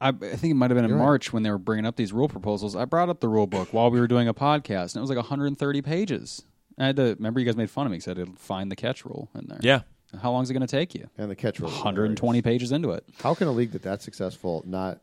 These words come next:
Speaker 2: tell you what a catch is?
Speaker 3: Because they sell a product that we can't get enough of.
Speaker 2: No, I know, but, I mean, why not just clean it up? Why not decide what,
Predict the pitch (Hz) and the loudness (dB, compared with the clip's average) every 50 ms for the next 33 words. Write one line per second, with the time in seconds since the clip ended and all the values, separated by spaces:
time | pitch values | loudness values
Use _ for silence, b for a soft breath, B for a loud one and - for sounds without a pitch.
0 | _ _ - 101 90 87 90 90 87 82 151 147 - - 85 78 - 76 - - | _ _ -6 -6 -4 -4 -4 -4 -4 -6 -8 -8 -10 -10 -10 -10 -12 -18 -20 -20
1 | - _ _ _ _ _ _ _ _ _ _ _ _ _ _ _ _ _ _ _ | -20 _ _ _ _ _ _ _ _ _ _ _ _ _ _ _ _ _ _ _
2 | _ _ _ _ _ _ _ _ _ _ _ _ _ _ _ _ _ _ _ _ | _ _ _ _ _ _ _ _ _ _ _ _ _ _ _ _ _ _ _ _
3 | _ _ - - 95 90 - 95 90 87 95 92 87 80 - - 101 101 104 92 | _ _ -8 -6 -6 -4 -2 -2 -2 -2 -2 -4 -4 -2 0 0 2 2 2 2
4 | - 101 98 107 113 117 - _ - 85 87 95 95 - 104 101 98 107 107 104 | 2 2 2 4 2 0 -2 _ -8 -6 -6 -6 -4 -4 -4 -4 -2 -2 -4 -4
5 | 101 90 85 - - - - - _ _ _ _ _ _ _ _ _ _ - 160 | -4 -6 -6 -8 -10 -14 -16 -18 _ _ _ _ _ _ _ _ _ _ 4 4
6 | 170 156 147 151 165 151 131 127 110 120 127 131 120 117 131 139 143 143 135 139 | 6 6 6 4 2 2 2 0 0 0 -2 -2 -2 0 0 0 0 -4 -6 -10
7 | - - - - 127 120 117 120 92 - 95 104 113 120 120 - 113 - - 120 | -14 -12 -8 -8 -6 -4 -4 -4 -6 -4 -4 -2 -2 -2 -4 -6 -10 -8 -4 -4
8 | 107 90 87 98 98 | -4 -2 -4 -6 -6